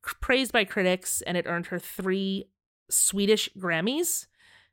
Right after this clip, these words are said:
which I think are just called the Grammys, but with an I. At this time, she was a supporting act for Madonna's Sticky and Sweet tour in Europe only. Uh, and then we get to Body Talk, which is the album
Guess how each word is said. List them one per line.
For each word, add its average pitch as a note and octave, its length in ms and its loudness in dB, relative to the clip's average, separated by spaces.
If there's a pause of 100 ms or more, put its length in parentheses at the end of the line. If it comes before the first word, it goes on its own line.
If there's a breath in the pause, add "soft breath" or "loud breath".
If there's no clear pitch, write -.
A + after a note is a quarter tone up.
(120)
which - 120 -8
I F3+ 40 -2
think F3 220 -2
are F#3 40 0
just E3+ 180 -6
called F3 180 -2
the F3 40 -6
Grammys, E3+ 460 0
but - 140 -4
with E3+ 140 -6
an D#3+ 100 -8
I. D#3+ 440 -4
At - 120 -10
this F#3 140 -4
time, F3+ 200 0
she F#3+ 120 -4
was F3 100 -4
a F3 40 -4
supporting F3 360 -6
act E3+ 160 -2
for F3+ 160 -4
Madonna's E3+ 460 -2
Sticky F#3 340 -6
and F#3 120 0
Sweet F#3+ 280 -6
tour C#4 320 2 (440 loud breath)
in G3 160 2
Europe F#3 280 4
only. F#3 360 0 (240)
Uh, A3+ 240 4
and B3 200 2
then F4 420 4
we D4 100 2
get B3+ 260 2
to B3+ 400 -2 (100)
Body E4+ 320 2
Talk, - 400 -10
which A3+ 180 4
is A3+ 160 0
the A3 160 -4
album A#3 600 4